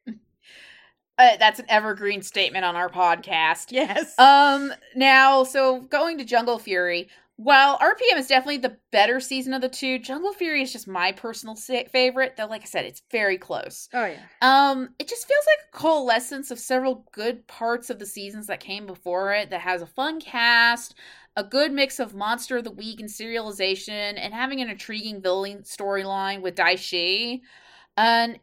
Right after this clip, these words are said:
Speaker 1: even for its drawbacks with diversity, it's such a fun and positive season, and that everybody gets character growth, even if it's, like, not the biggest, like, you know, character growth of,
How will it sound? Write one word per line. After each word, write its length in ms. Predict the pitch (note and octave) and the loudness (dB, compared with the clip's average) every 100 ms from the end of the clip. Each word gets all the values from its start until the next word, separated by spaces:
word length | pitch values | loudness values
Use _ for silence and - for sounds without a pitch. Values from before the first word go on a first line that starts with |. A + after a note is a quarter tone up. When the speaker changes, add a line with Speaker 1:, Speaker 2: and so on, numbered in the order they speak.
| - | -2
Speaker 1:
even 220 | F4+ A#4 B4 | 0 0 -2
for 140 | G4+ | -2
its 120 | - | -2
drawbacks 460 | B3 A#3+ B3 A3+ - A#3 | -4 -2 0 -2 -4 -8
with 220 | A#3 B3+ | -6 -6
diversity, 800 | B3 G#3+ A3 A#3+ C4+ C4+ C4+ C#4 | -10 -10 -8 -8 -8 -6 -6 -6
it's 180 | B3+ - | -10 -14
such 300 | - D#4+ E4 | -12 -8 -4
a 160 | D#4+ - _ _ _ - | -4 -6 _ _ _ -2
fun 480 | C4+ C4 C#4+ D4 D4 - | 2 2 0 -4 -8 -8
and 220 | A#3 A3 _ - | -10 -12 _ -20
positive 800 | - - G#3 A#3+ B3 B3+ B3+ A#3 | -18 -2 4 4 2 -4 -4 -6
season, 680 | - A#3 A#3+ C4 C4+ C4+ - - - - | -12 -12 -10 -6 -6 -6 -12 -20 -20 -8
and 140 | B3 | -4
that 100 | C#4 - _ _ _ _ _ | -2 -4 _ _ _ _ _
everybody 480 | D#4+ F4+ F#4+ F4+ E4+ | 2 4 4 2 -2
gets 180 | D4+ - | -6 -6
character 400 | D#4 D#4 - A#3+ | -4 -4 -4 -8
growth, 360 | F#3 A#2+ - | -6 -6 -6
even 260 | - E4+ G4 | -4 -2 0
if 80 | F#4+ | -2
it's, 120 | D#4 | -2
like, 200 | C#4+ B3+ - _ _ | -4 -4 -8 _ _
not 360 | G#3 A3+ C4 C#4 | 0 4 4 4
the 220 | C#4 G3 - | -2 -2 -4
biggest, 480 | B3+ C4+ C#4+ C4+ - | -4 -2 -4 -6 -2
like, 280 | A#3 G3+ - - - | 0 0 -4 -20 -14
you 140 | A3+ | -4
know, 300 | F#3+ E3+ E3+ - _ | -2 -2 -4 -12 _
character 400 | - B3 A#3+ A#3+ | -2 0 0 -6
growth 360 | G#3+ A3 G#3 | -4 -4 -4
of, 200 | G#3 F3+ | -4 -6